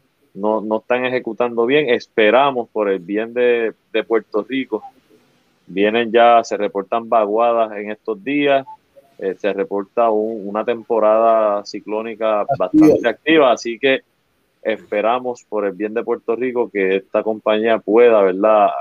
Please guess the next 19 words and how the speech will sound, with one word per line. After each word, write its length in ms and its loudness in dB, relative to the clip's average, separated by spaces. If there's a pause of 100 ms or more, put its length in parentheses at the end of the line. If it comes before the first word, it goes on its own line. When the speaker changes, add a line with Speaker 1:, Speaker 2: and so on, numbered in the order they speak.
Speaker 1:
enderezar 720 -2
y, 320 -4
y 120 -8
hacer 240 -4
las 120 -2
cosas 300 -8
como, 420 -2
como 340 0
nos 220 -4
merecemos 480 0
el 80 -2
pueblo. 300 -4 (1400)
Speaker 2:
Vamos 300 4
a 40 2
echar 200 4
rapidito, 580 6
tenemos 260 -4
varios 300 4
Speaker 1:
Dice, 280 4